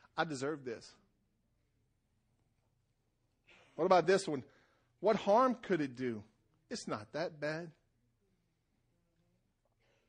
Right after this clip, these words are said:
Proverbs fourteen twelve, this verse is gonna slap you in the face. It says, "There's a way of life that looks harmless enough. Look again, it leads straight to hell."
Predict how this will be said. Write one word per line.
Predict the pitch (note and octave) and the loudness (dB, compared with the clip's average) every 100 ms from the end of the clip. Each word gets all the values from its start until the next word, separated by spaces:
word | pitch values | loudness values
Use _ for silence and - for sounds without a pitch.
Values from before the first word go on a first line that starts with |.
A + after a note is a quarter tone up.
| _ _ _ - | _ _ _ -4
Proverbs | C3+ C#3 C#3 - | -2 -2 -6 -6
fourteen | D#3 D#3 E3 D#3 | -8 -6 -6 -6
twelve, | C#3 E3+ D#3 C3+ | -6 -2 0 0
this | C3+ C#3 | -4 -8
verse | C#3 B2 | -8 -8
is | |
gonna | A#2+ A2 | -12 -10
slap | D3 C#3 D3 | -8 -8 -8
you | |
in | C3+ | -12
the | |
face. | C3 C3 G#2+ - _ _ _ _ _ _ | -8 -8 -8 -14 _ _ _ _ _ _
It | D#3+ | 2
says, | G3 E3 | 2 4
"There's | F#3 A3 | 4 6
a | G3 | 4
way | F3 A#3 | 6 6
of | C4 F#3 | 6 4
life | F#3 G3 B3 - - _ _ | 4 6 4 0 -20 _ _
that | F3+ | 2
looks | G#3 A#3+ - | 6 4 4
harmless | - B3+ C4 C4 C4 | 2 4 6 4 4
enough. | C4+ B3+ F3 B2 - - _ _ _ _ _ _ _ _ _ _ _ _ _ | 2 4 4 2 -12 -20 _ _ _ _ _ _ _ _ _ _ _ _ _
Look | D3 G3+ D#4+ | -2 2 4
again, | D#4 D4 E4 C4+ F3 A#2 _ _ _ _ _ _ _ - | 4 6 6 6 4 -4 _ _ _ _ _ _ _ 0
it | G3 | 2
leads | G3+ A#3 A#3 | 2 0 -2
straight | - G#3+ F#3+ | -2 -2 0
to | F#3 | 0
hell." | D#3+ D#3 G#2 | 0 -2 -4